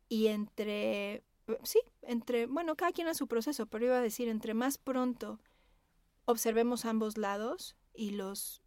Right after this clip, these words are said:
y nos demos cuenta que es lo mismo, esa es otra cosa que por ahí he leído.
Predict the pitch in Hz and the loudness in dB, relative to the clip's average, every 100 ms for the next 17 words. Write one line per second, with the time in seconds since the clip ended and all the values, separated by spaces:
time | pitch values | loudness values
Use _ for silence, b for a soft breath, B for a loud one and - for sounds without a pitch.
0 | _ - 233 220 233 254 - 240 226 233 | _ 0 2 4 4 2 0 -2 -2 -6
1 | - _ _ _ 226 220 226 208 214 254 | -12 _ _ _ -8 -4 -2 -2 -4 -6
2 | 339 _ _ _ _ _ _ 214 220 214 | -10 _ _ _ _ _ _ -10 -8 -8
3 | 208 226 226 208 220 - - 101 - 214 | -10 -10 -10 -12 -12 -14 -12 -10 -8 -8
4 | 220 226 - _ _ 208 196 202 208 214 | -8 -10 -14 _ _ -8 -6 -6 -8 -10